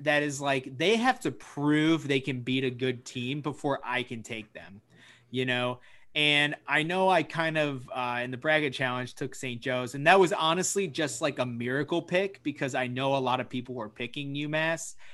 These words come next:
s-, to win that game. So I'm like, "Well, if I'm gonna win this bracket challenge outright, then I better pick a ma-, an upset that has a really, has a decent chance to happen." And I thought maybe that was Saint Joe's, but obviously that was wrong.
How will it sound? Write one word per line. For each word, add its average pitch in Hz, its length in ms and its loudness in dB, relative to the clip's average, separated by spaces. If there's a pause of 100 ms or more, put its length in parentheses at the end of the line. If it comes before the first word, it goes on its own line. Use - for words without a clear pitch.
(240)
s-, - 320 -16
to 143 100 -4
win 139 180 -2
that 131 200 -2
game. 123 260 -6
So 139 160 -4
I'm 135 140 -2
like, 127 200 -4
"Well, 131 200 0
if 127 120 -4
I'm 143 160 -2
gonna 147 180 -2
win 135 240 -2
this 127 160 -6
bracket 127 380 0
challenge 117 440 -2
outright, 135 640 4 (340)
then 139 160 2
I 123 80 2
better 135 340 4
pick 135 360 -6
a 123 60 -2
ma-, 120 220 -2 (140)
an 113 200 -8
upset 131 500 -4
that 117 340 -2
has 120 340 -2
a 110 100 -8 (140)
really, 151 420 -2 (120)
has 123 140 -4
a 127 40 -8
decent 165 400 -6
chance 156 300 -2
to 117 100 -6
happen." 147 480 0 (300)
And 123 120 -4
I 135 100 2
thought 135 240 0
maybe 127 240 -4
that 117 120 -4
was 113 140 -8
Saint 107 240 -8
Joe's, 113 360 -6
but 104 240 -6
obviously 104 440 -10
that 95 120 -10
was 98 160 -12
wrong. 175 380 2